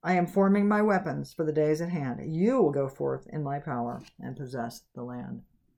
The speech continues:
So be blessed, be encouraged, be in faith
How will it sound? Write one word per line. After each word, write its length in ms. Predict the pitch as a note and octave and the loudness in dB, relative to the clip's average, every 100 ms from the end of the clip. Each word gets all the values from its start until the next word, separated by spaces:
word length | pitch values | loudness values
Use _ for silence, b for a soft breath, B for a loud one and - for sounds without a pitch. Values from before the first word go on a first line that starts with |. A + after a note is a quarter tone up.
| _ _ _ _ _ _ - - | _ _ _ _ _ _ -20 -12
So 140 | - | -6
be 120 | D3 | -4
blessed, 520 | D3 D#3 E3+ G3 - - | -2 2 2 0 -4 -8
be 80 | |
encouraged, 680 | D3 D3 - F3+ F3+ F3 - _ _ _ _ _ | -8 -6 -2 -2 0 -4 -10 _ _ _ _ _
be 140 | - E3+ | -2 2
in 120 | F#3 | 0
faith 460 | - F#3 D#3+ E3 | 0 -2 -2 -4